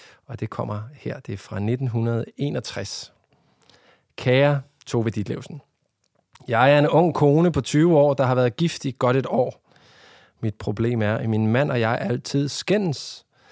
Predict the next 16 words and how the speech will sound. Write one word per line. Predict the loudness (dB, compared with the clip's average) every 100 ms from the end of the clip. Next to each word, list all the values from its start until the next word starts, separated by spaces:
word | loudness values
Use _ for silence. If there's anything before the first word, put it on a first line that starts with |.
| -20 -20 -4
Han | -2
er |
tredive | 0 -2 0 2 2
år. | -2 -8 -20 _ _ _ _ -10
Han | -4
har |
været | -2 0
gift | -2 -4
før | 2 2
og | 4
har | 2 0
to | 0 -2
børn | 0 0 0
i |
første | -2 -2 -2 -2
ægteskab, | -4 -4 -6 -4 -6 -8